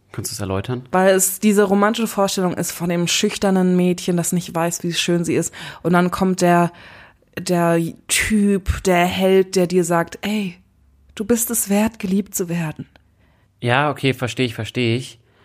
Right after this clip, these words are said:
Speaker 1: Aber würde ich auch ein bisschen gegenhalten. Es gibt ein Essay von Heinrich Heine, das heißt, glaub
Speaker 2: Ah,
Speaker 1: ich
Speaker 2: jetzt muss ich hier mit One Direction versus <laughs> Heinrich Heine argumentieren.
Speaker 1: Wie gesagt, es gibt ein Essay von Heinrich Heine,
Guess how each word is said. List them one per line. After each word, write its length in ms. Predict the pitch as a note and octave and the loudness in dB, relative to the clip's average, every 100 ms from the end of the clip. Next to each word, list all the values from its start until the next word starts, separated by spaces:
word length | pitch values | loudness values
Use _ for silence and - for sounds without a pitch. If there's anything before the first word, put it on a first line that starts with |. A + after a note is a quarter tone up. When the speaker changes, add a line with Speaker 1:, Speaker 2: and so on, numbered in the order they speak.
| _ | _
Speaker 1:
Aber 180 | A2+ B2+ | 0 2
würde 100 | C3 | 2
ich 120 | C3+ | 0
auch 80 | A#2 | 0
ein 80 | C3+ | 0
bisschen 220 | D3 B2+ | 0 2
gegenhalten. 440 | C#3+ C3+ A2 G#2 | 2 2 0 -2
Es 140 | A2+ - | -4 -2
gibt 380 | C3+ C#3 - A2+ | -4 -4 -6 -2
ein 180 | A2 | -2
Essay 400 | G#2+ C3 - C3 | -2 -2 0 0
von 240 | B2 A#2 G#2+ | 0 -2 0
Heinrich 400 | A#2+ A#2+ G#2+ G#2 | 0 0 -2 0
Heine, 480 | G#2+ C3+ A#2 D3 F3+ - _ _ _ | 2 4 2 0 -4 -14 _ _ _
das 180 | - - | -10 -2
heißt, 640 | G#2+ G#2+ - - - - G#2+ | 0 0 -4 -8 -14 -16 -14
glaub 160 | G#2 A2 | -4 -2
Speaker 2:
Ah, 60 | D#3 | -2
Speaker 1:
ich 60 | |
Speaker 2:
jetzt 140 | D#3+ G3+ | -4 -6
muss 120 | F#3+ | -8
ich 80 | G3+ | -8
hier 120 | G#3+ | -6
mit 120 | F3+ | -4
One 200 | F3 F#3+ | -4 -2
Direction 440 | F#3 F#3 - - D#3+ | 0 0 -2 -2 0
versus 260 | A#3 C4+ D#4+ | 2 2 2
<laughs> 80 | D4+ | 2
Heinrich 420 | D#4 B3 F4 G#3 | 2 4 4 4
Heine 280 | C#4 C#4+ D4 - | 4 4 4 2
argumentieren. 840 | F#4 F4+ F4 E4+ - - G#4 D4 - - F4+ - A4 - - - - C#4 G#3+ - _ _ _ _ | 2 2 2 0 2 -2 0 0 0 -2 -10 -2 -2 -2 -10 -20 -4 -4 -4 -10 _ _ _ _
Speaker 1:
Wie 100 | D#3 | -2
gesagt, 220 | D3+ B2+ | 2 2
es 80 | - | 0
gibt 140 | C3+ C3+ | -4 -2
ein 80 | |
Essay 340 | - D3 D#3+ C#3+ | 0 0 0 0
von 240 | C3+ A2+ | 0 0
Heinrich 360 | B2+ A#2+ A2+ A#2 | 0 -2 -4 0
Heine, 520 | A2 D3+ E3 D3 | 2 2 0 -2